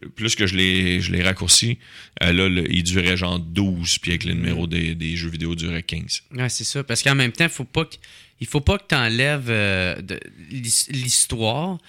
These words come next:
Speaker 2: mais en même temps, faut que ça soit tight, puis faut que ça soit punché, tu sais.
Speaker 1: Ouais.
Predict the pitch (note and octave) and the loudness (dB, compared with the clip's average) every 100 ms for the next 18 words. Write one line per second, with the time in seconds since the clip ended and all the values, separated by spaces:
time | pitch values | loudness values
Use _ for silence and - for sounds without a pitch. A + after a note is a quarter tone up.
0 | - - A2 A#2+ A2+ C#3+ C#3 C3+ - A#2+ | -20 -4 2 2 2 0 0 0 2 2
1 | - A2 - B2 C3+ C3+ - - A2+ G#2 | 2 -2 0 0 0 -4 -10 -8 -4 -2
2 | G2 A#2+ - A2+ G#2 - A#2 B2 C3 - | 0 0 2 2 2 4 4 2 0 -2
3 | A2+ C3+ G#2 | -2 2 2